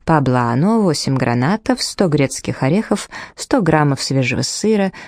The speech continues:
один килограмм молотой говядины, сто граммов изюма, двести пятьдесят граммов миндаля, двести пятьдесят граммов лесных орехов, пятьсот граммов помидоров,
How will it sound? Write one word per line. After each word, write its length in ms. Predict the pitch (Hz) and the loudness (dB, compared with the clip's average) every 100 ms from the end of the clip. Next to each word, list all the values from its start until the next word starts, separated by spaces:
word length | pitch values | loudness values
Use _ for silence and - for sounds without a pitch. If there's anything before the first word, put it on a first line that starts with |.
| - | -4
один 260 | 190 202 185 | 0 2 2
килограмм 520 | 170 151 147 151 139 | 2 2 2 2 2
молотой 360 | 135 123 - 135 | 0 -2 -2 0
говядины, 680 | 151 165 208 175 175 170 - - | 2 2 2 2 2 0 -4 -14
сто 220 | - - | -4 0
граммов 480 | 170 165 139 135 - | 2 2 2 0 0
изюма, 640 | 135 135 185 214 180 170 160 | 0 0 2 2 4 2 0
двести 320 | 202 196 - | -2 -2 -4
пятьдесят 440 | 135 135 - 131 | -4 -4 -2 -4
граммов 480 | - 131 120 117 - | 0 2 2 -2 -2
миндаля, 600 | 131 127 127 131 185 208 - - - - | 0 2 2 2 0 -2 -8 -20 -14 -2
двести 320 | 220 240 - | 0 2 2
пятьдесят 480 | - 151 156 160 156 | 0 0 0 0 0
граммов 500 | 151 160 160 139 - | 2 4 2 0 -2
лесных 420 | 139 - 139 - | -4 0 -2 2
орехов, 560 | 143 143 196 - - - - - - | 2 2 0 -2 -6 -6 -18 -16 -10
пятьсот 320 | - - 240 165 | -8 -2 0 2
граммов 480 | 165 147 135 - | 2 2 0 -2
помидоров, 800 | - 139 131 139 190 202 175 - | 2 2 2 2 0 0 -2 -6